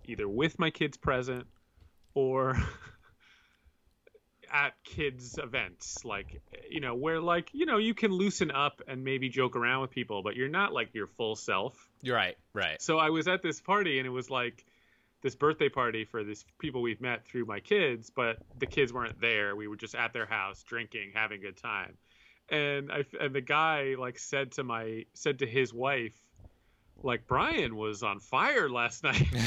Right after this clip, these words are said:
Speaker 2: <laughs>
Speaker 1: And it just occurred to me, like, this guy's never hung out with me, really, when I'm, like,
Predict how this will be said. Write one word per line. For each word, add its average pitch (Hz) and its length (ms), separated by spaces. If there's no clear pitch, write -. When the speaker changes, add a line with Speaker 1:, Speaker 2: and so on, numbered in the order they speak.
Speaker 2:
<laughs> 190 1040
Speaker 1:
And 247 80
it 254 60
just 277 160
occurred 311 240
to 285 80
me, 214 100
like, 175 140
this 208 160
guy's 320 200
never 160 380
hung 156 180
out 180 160
with 160 140
me, 123 160
really, 131 480
when 120 180
I'm, 123 160
like, 120 200